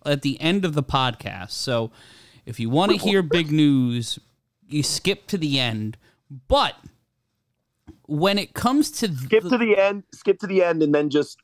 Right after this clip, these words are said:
Speaker 2: just run it back.
Speaker 1: Yeah,
Speaker 2: Just
Speaker 1: re-,
Speaker 2: skip to the
Speaker 1: rewind
Speaker 2: end.
Speaker 1: it like it's, you
Speaker 2: Oh,
Speaker 1: know,
Speaker 2: right, right, right.
Speaker 1: nineteen eighty-eight.
Speaker 2: Rewind it.
Speaker 1: But when you look at games like that and the effect it has on a player, and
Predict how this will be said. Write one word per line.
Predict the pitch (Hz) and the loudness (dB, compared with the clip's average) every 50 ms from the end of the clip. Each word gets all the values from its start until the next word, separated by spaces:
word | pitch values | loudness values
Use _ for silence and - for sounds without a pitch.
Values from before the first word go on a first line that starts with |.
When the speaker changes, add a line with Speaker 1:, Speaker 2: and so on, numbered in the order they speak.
| _ _ - - | _ _ -6 -4
Speaker 2:
just | 147 160 151 151 | -2 -2 0 0
run | 165 165 160 | 0 0 0
it | 147 - | 0 0
back. | - 143 - - _ - | 0 0 0 -2 _ -4
Speaker 1:
Yeah, | 175 180 135 101 120 123 123 | -2 0 0 -2 -4 -6 -8
Speaker 2:
Just | 135 143 156 | -6 -6 -2
Speaker 1:
re-, | 202 247 247 | -2 -2 -2
Speaker 2:
skip | - 190 | -2 -2
to | |
the | 180 | -2
Speaker 1:
rewind | 196 247 269 254 226 208 170 160 147 131 135 | 0 2 2 4 4 4 4 4 4 2 2
Speaker 2:
end. | 139 165 | 2 0
Speaker 1:
it | - - | -2 -2
like | 156 139 127 131 | -2 -2 0 0
it's, | 143 127 123 - - - - - _ - | -2 -4 -6 -8 -10 -12 -14 -16 _ -4
you | 143 135 | -2 0
Speaker 2:
Oh, | |
Speaker 1:
know, | 127 131 | 2 2
Speaker 2:
right, | - 120 | 0 0
right, | 123 - - | -2 -6 -6
right. | - 262 | -4 -2
Speaker 1:
nineteen | 135 135 131 - 151 147 | -2 -2 -2 -2 -2 -2
eighty-eight. | 135 139 147 151 131 110 120 135 | 0 0 0 0 0 0 -2 -4
Speaker 2:
Rewind | 117 - | -4 -8
it. | - - _ _ _ _ - - - - - _ _ _ - | -14 -20 _ _ _ _ -20 -20 -20 -20 -20 _ _ _ 0
Speaker 1:
But | 185 190 180 156 - - _ - 139 139 123 - _ _ _ _ | 2 2 2 0 -2 -10 _ -20 -20 -20 -20 -20 _ _ _ _
when | - 185 180 226 254 254 247 | -8 -4 0 0 2 2 2
you | 247 240 233 | 0 0 -2
look | 208 220 269 320 - 320 | 0 0 0 0 0 -2
at | 320 220 170 131 | -4 -4 -4 -4
games | 156 147 156 185 196 165 | -2 -2 0 0 2 2
like | 170 170 160 139 | 2 2 0 0
that | - 156 151 143 127 - | 0 0 0 0 0 0
and | 151 143 143 143 139 | 2 2 4 4 2
the | 135 131 131 | 2 0 -2
effect | 123 - - - - 170 175 - - 180 | -4 -6 -8 -4 -2 -2 -2 -2 -2 -2
it | 160 | -2
has | 131 139 131 139 139 120 | 0 0 0 0 0 0
on | 143 131 123 | 0 0 0
a | 110 | -2
player, | - - - - 175 185 175 135 113 101 95 117 - _ _ _ _ _ _ _ _ _ _ _ _ _ _ _ _ _ _ _ _ _ _ _ _ - | -6 -8 -4 -2 0 0 0 0 -2 -4 -6 -10 -14 _ _ _ _ _ _ _ _ _ _ _ _ _ _ _ _ _ _ _ _ _ _ _ _ -4
and | 175 185 185 180 180 180 | -2 0 0 0 0 -2